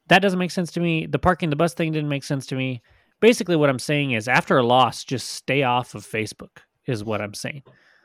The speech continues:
Um, I learned that the first year because people see what they wanna see.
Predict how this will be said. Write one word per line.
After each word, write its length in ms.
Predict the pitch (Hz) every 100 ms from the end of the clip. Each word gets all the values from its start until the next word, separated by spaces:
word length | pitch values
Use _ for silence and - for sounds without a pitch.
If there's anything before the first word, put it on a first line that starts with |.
| _ -
Um, 520 | 117 107 101 107 151 143
I 80 |
learned 260 | 151 143 131
that 200 | 123 117
the 80 | 113
first 360 | 123 123 -
year 120 | 120 - _ _ _ _
because 720 | - - 117 113 107 - - _ _ _ _ _ _ _ _
people 260 | 147 135
see 220 | 123 143 131
what 140 | 117
they 80 | 117
wanna 220 | 113 107
see. 280 | - 120